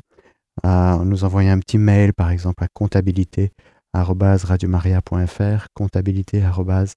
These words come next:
radio maria point F R, dé-, envoyez votre C V,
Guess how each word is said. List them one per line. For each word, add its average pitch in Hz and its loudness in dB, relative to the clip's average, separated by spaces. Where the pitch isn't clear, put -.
radio 95 -4
maria 92 0
point 101 -2
F - -8
R, 107 0
dé-, 92 0
envoyez 92 0
votre 92 -4
C - -2
V, 113 0